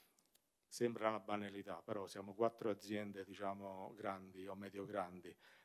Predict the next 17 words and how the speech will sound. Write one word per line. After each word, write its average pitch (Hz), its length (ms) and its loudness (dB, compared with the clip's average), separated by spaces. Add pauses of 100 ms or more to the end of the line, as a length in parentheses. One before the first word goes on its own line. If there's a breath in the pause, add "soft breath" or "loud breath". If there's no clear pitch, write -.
nella 107 300 0
zona, 101 320 -4
in 98 60 -12
questo - 260 -10
momento 101 600 -4
ognuna 104 360 -6
va 98 140 -2
per 95 160 -12
conto 98 280 -8
suo, 90 300 -8
quindi 90 340 -12 (1400 loud breath)
quello 101 220 2
che 98 80 -4
vogliamo 98 320 0
fare 104 200 0
quest'anno 101 600 -2
è, 98 260 -4